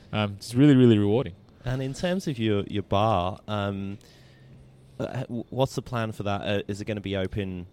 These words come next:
Speaker 2: just at the weekend, or?
Speaker 1: Yeah, we, we haven't decided just
Speaker 2: Mm.
Speaker 1: yet, to be completely honest. Um, we'll make a big song and dance about it once, once we've locked down all the details.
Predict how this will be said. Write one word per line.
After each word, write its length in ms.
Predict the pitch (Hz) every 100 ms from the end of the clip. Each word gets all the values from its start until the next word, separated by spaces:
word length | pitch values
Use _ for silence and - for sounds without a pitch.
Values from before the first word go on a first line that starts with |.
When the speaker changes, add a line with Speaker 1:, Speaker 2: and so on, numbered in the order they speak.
| -
Speaker 2:
just 240 | - 98 -
at 60 |
the 60 | 92
weekend, 500 | 95 107 117 113 107
or? 200 | 92 82
Speaker 1:
Yeah, 120 | 185 254
we, 140 | 254
we 180 | 220 208
haven't 280 | 254 285 262
decided 560 | 208 - 175 233 269 - _
just 220 | 175 143
Speaker 2:
Mm. 40 |
Speaker 1:
yet, 220 | 185 269 -
to 120 | 175
be 140 | 156
completely 420 | 143 151 151 143 139
honest. 380 | 156 202 - 147
Um, 400 | 151 143 139 135
we'll 140 | 160
make 200 | 160 170
a 60 | 151
big 160 | 147
song 200 | - 131
and 80 | 127
dance 240 | 117 123 -
about 240 | 120 120
it 80 | 101
once, 400 | 123 120 - - -
once 340 | 127 120 -
we've 280 | 117 110 110
locked 300 | 113 117 -
down 160 | 117 113
all 100 | 113
the 100 | 104
details. 560 | 113 120 139 175 -